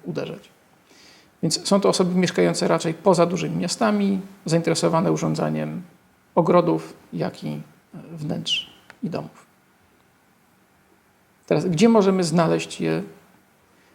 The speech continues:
poza prasą? Czas korzystania z mediów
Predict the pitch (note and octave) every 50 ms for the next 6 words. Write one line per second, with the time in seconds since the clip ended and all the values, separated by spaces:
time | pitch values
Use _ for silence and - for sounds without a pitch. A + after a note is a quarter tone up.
0 | _ _ _ _ _ _ _ - D#3 C#3+ - D3 D3+ D#3 F#3 - - _ _ _
1 | _ _ - - - - - F3 E3 - - - - _ _ _ _ _ _ _
2 | _ _ _ _ _ _ _ _ _ _ _ _ _ _ _ _ _ _ - -
3 | - _ _ _ _ - G#3 F3 - F#3+ D#3 - E3 D#3+ E3 D3 F3 G3 F3+ F#3+
4 | G3 - - -